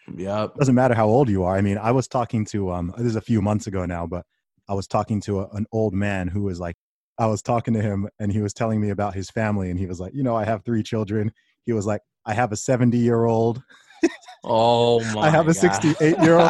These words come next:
Speaker 1: <laughs>
Speaker 2: I, like, I was just laughing, you know, 'cause I was like, "That's so funny to hear. I have a seventy-year-old." And it's like, yeah,
Speaker 1: Right.
Speaker 2: that's still his child, right?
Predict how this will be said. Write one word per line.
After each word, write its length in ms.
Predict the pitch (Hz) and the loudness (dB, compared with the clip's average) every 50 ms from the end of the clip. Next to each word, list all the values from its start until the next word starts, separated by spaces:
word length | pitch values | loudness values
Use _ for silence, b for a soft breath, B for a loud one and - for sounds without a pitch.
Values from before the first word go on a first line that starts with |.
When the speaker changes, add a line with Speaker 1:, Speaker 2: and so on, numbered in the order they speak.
| 165 - | 4 2
Speaker 1:
<laughs> 60 | - | 0
Speaker 2:
I, 480 | 175 - - 220 220 - - - 139 - | 2 4 4 4 4 4 4 2 0 2
like, 200 | - 202 208 214 - | 2 4 4 4 6
I 100 | 220 240 254 | 6 6 8
was 180 | 262 254 226 | 8 6 6
just 180 | 190 214 196 151 | 4 2 2 2
laughing, 520 | 147 170 196 240 311 247 190 156 135 117 | 4 4 6 6 6 6 6 6 6 6
you 100 | 123 127 | 6 6
know, 300 | 127 139 151 175 208 240 233 | 6 8 8 8 6 6 6
'cause 140 | - 220 175 | 4 4 6
I 120 | 214 214 | 8 8
was 160 | 220 214 202 | 8 6 6
like, 140 | 196 190 185 | 6 6 6
"That's 220 | 180 190 214 - - | 6 4 4 2 0
so 240 | - 202 185 180 | 4 4 6 4
funny 300 | 170 - 180 175 170 165 131 | 4 4 4 4 4 4 2
to 100 | 120 117 | 2 2
hear. 240 | 117 143 143 123 117 - | 2 4 2 2 2 2
I 100 | 127 131 | 2 2
have 160 | 135 139 120 | 2 2 2
a 60 | 117 113 | 0 -2
seventy-year-old." 880 | - - 135 131 123 139 135 135 135 139 143 143 139 139 143 156 160 | -2 2 2 2 4 4 2 2 2 2 2 2 2 4 4 4 2
And 140 | 170 156 143 | 2 0 -2
it's 120 | 156 147 | -2 0
like, 120 | - 180 147 | 0 0 2
yeah, 60 | 113 | 4
Speaker 1:
Right. 240 | 110 104 92 - - - - - - | 4 2 2 -2 -6 -12 -14 -10 -10
Speaker 2:
that's 160 | 208 - - | -10 -10 -8
still 220 | - - 180 170 | -4 -2 0 0
his 160 | 165 147 120 - | 0 0 -2 -2
child, 420 | - - 156 202 160 127 104 87 | -2 0 0 2 0 -2 -2 -4
right? 220 | 101 113 135 156 | -4 -4 -4 -6